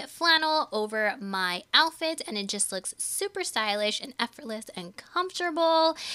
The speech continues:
And I just have on a pair of black sneakers just to match my all black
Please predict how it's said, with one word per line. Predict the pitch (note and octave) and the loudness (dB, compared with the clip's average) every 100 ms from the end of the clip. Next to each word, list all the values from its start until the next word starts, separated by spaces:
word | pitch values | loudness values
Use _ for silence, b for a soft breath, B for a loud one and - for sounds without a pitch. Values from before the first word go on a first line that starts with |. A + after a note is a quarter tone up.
| B B | B B
And | C#4 C#4 C4+ C4+ C4+ | 6 8 8 6 2
I | |
just | A#3+ B3+ | 0 0
have | - B3 | 0 0
on | A#3+ A3+ A3 A3 | 2 2 0 -2
a | |
pair | G#3+ - G3+ G3+ | -6 -4 -4 -4
of | G3 | -6
black | F#3 F3 - | -4 -4 -4
sneakers | - B3+ A#3 A#3 A#3 | -8 -6 -6 -4 -4
just | - - | -4 -6
to | F#3+ | -6
match | F3 F3 - | -8 -10 -12
my | - | -8
all | F3+ | -8
black | F3+ E3 | -8 -12